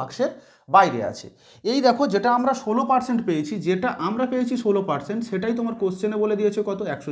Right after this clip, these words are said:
চুয়াল্লিশ টাকা, এটাই বলেছে তো। তাহলে এখান থেকে সেই আমরা যদি বাচ্চাদের মতোও যদি করি, দেখো এখান থেকে এক পার্সেন্ট মানে কত? একশো চুয়াল্লিশ by ষোলো। আর আমাকে কি বের করতে বলেছে? যে বাক্সে প্রথমে কত টাকা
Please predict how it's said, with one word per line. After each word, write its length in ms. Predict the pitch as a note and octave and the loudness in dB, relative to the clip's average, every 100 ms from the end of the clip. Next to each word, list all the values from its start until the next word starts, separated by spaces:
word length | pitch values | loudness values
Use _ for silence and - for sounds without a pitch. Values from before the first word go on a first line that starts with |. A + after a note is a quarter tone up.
| C#3 | -4
চুয়াল্লিশ 380 | E3+ F#3+ F#3 - | -2 -2 -4 -4
টাকা, 180 | F3+ G3+ - _ _ _ _ _ _ _ | -6 -6 -14 _ _ _ _ _ _ _
এটাই 200 | - C4 A3 | 2 4 4
বলেছে 220 | D#3 C3+ D3+ | 2 -2 -4
তো। 60 | F3+ A2 _ _ - | -6 -8 _ _ -6
তাহলে 160 | G#3 G#3+ A3+ | -4 0 0
এখান 160 | C4 B3 | 2 0
থেকে 140 | B3 | 0
সেই 120 | C4 B3+ | 0 2
আমরা 120 | A#3+ B3 | 2 2
যদি 120 | B3+ F3 | 0 2
বাচ্চাদের 380 | E3 D#3+ G3+ A3+ | 2 2 0 4
মতোও 200 | B3 C4 A3+ | 4 2 2
যদি 140 | G3+ F3+ | 2 2
করি, 140 | D#3+ D3 D3+ | 0 0 0
দেখো 160 | D3+ A3 | -2 -4
এখান 140 | G3+ A3 | -2 -4
থেকে 120 | A3+ A3 G3+ | -2 0 -2
এক 60 | G3+ | 0
পার্সেন্ট 300 | A3 G#3+ A3+ A3 | -2 0 -4 -4
মানে 120 | A3 G#3+ | -4 -2
কত? 140 | G#3 A3+ A#3 - _ - E3 | -2 -4 -8 -12 _ -8 -8
একশো 240 | F3+ G#3+ G3+ | -4 -2 -2
চুয়াল্লিশ 500 | G3+ G#3 G#3 G#3 G#3 F#3+ | 2 2 4 2 0 0
by 140 | F#3+ F#3+ - | 0 -2 0
ষোলো। 260 | F#3 F#3 - - - _ _ _ | 0 2 0 -8 -18 _ _ _
আর 60 | D#3+ F3 | -4 -2
আমাকে 160 | G#3 A3+ | -2 -6
কি 100 | G#3 A3 | -6 0
বের 140 | A3+ A3+ | 0 0
করতে 180 | A#3 A#3 A3 | -2 -2 -2
বলেছে? 240 | A3 B3 C#4+ - - | -2 -6 -12 -16 -8
যে 60 | E3+ D3 | -2 4
বাক্সে 240 | E3 - A3+ | 4 4 -4
প্রথমে 240 | G3+ G#3+ G#3+ | -4 -6 -4
কত 100 | E3+ F#3+ | -4 -2
টাকা 120 | G3 | -2